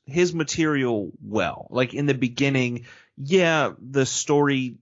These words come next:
is a little all over the place, but the way he delivers it, I can kinda follow it and it can kinda make sense,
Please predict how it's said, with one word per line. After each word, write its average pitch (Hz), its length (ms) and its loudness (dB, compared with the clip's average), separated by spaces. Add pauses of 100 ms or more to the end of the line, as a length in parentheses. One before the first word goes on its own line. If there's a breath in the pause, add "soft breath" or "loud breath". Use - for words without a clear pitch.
(160)
is 123 260 -2
a 127 60 0
little 131 280 2
all 131 220 2
over 123 220 0
the 117 100 -2
place, 110 720 -6
but - 220 -2
the 135 80 -2
way 135 220 0
he 147 720 -2 (120)
delivers 131 640 0
it, 107 240 -2 (120)
I 131 120 -2
can 135 280 -8
kinda 190 440 -4
follow 123 440 0
it 113 100 -2
and 117 100 -6
it 110 140 -10
can 120 160 -10
kinda 123 460 -2
make 90 240 -6
sense, - 540 -14